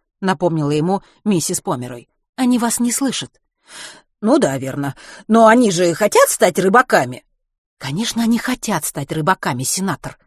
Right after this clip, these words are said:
ответила миссис Померой. «Кем еще они могут стать?» «В армию могут пойти». «Что, на всю жизнь, сенатор? Кто же служит в армии всю жизнь?» «Они захотят вернуться на остров и рыбачить,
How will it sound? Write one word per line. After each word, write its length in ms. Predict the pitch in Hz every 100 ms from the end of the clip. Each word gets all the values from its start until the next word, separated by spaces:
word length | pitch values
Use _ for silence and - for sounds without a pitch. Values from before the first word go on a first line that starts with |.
| _ -
ответила 420 | 156 151 147 139
миссис 380 | 147 131 151 -
Померой. 440 | 165 123 127 117 _ _
«Кем 200 | - 208
еще 360 | 202 208 - 294
они 160 | 226
могут 280 | 226 220 196
стать?» 380 | - - 127 - _ _ _ _ _
«В 120 | 147 147
армию 360 | 135 170 202
могут 300 | 220 208 214
пойти». 480 | 226 220 - 233 220 _ _ _ _ _
«Что, 220 | - 185
на 160 | 180 208
всю 220 | - 226
жизнь, 300 | 190 427 480
сенатор? 500 | - 254 170 151 - _ _ _
Кто 180 | - 359
же 100 | 190
служит 360 | 226 240 208
в 60 | 180
армии 360 | 370 320 202 - -
всю 220 | - 349
жизнь?» 320 | 247 202 156 - - -
«Они 260 | 214 220
захотят 460 | 196 202 208 214 196
вернуться 540 | 180 220 240 180 -
на 180 | 160 160
остров 380 | 262 - 190 - -
и 240 | 285 220
рыбачить, 540 | 208 180 269 294 180